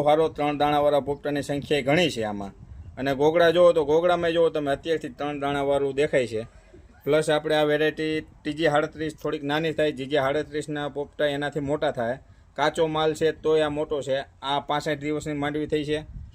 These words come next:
આટલો ફાલ છે. અને આ માંડવી આપણે ઓ-, ઉનાળે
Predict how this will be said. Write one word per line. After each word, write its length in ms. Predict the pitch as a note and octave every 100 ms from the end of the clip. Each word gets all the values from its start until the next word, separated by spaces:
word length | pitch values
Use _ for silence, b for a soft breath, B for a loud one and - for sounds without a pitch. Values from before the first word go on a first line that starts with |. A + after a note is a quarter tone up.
| -
આટલો 240 | B2+ B2 C#3+
ફાલ 240 | - D3 D#3
છે. 180 | D3+ D3+ D#3+ - - - -
અને 200 | B2 C3+ C3+ C#3 - -
આ 140 | C#3+
માંડવી 320 | D3+ D#3 D#3+ D#3
આપણે 320 | D3+ D#3 D#3 D#3 D#3 - -
ઓ-, 360 | C#3 C#3 C#3
ઉનાળે 380 | C#3 D#3+ F#3 C3